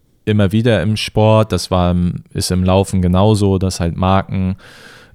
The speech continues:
ähm, dabei sind und sehr, sehr viel Geld in den Markt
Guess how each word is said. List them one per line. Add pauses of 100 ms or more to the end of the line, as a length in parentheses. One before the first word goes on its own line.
ähm,
dabei
sind (400)
und (460)
sehr,
sehr
viel
Geld
in
den
Markt